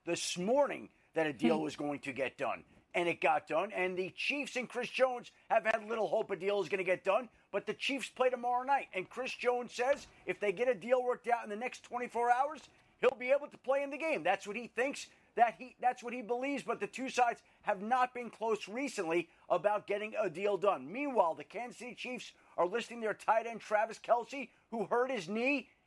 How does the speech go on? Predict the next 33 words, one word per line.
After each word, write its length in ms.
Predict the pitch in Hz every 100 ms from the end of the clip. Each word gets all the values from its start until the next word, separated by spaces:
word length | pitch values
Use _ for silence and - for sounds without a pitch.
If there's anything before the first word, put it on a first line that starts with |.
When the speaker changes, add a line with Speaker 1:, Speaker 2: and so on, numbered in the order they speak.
| _
Speaker 1:
during 220 | 208 214
practice 500 | 185 - 226 - 220
yesterday, 440 | 240 170 - 226 185
as 200 | 202 -
questionable 960 | - - 214 254 - 196 160 117 110 - _ _
for 100 | 190
tomorrow 440 | 180 196 180 170
night's 260 | 156 151 -
game. 320 | - 143 104 - _
They're 160 | - 185
not 260 | 202 233 190
ruling 400 | 220 262 254 240
out 200 | 247 220
the 60 |
fact 340 | - 233 240 -
that 80 |
he 80 | 202
could 340 | - - 247 202
be 120 | 233
back. 340 | 170 247 254 _ _
They 120 | 175
just 340 | 147 240 233 240
don't 200 | 240 208
know 160 | 214 247
yet. 240 | 269 269
They're 100 | 170
not 240 | 160 202 180
ready 340 | 208 247 254 - _ -
to 80 |
make 260 | 208 233 254
a 60 | 220
decision. 480 | 214 - 247 214
He 180 | 220 139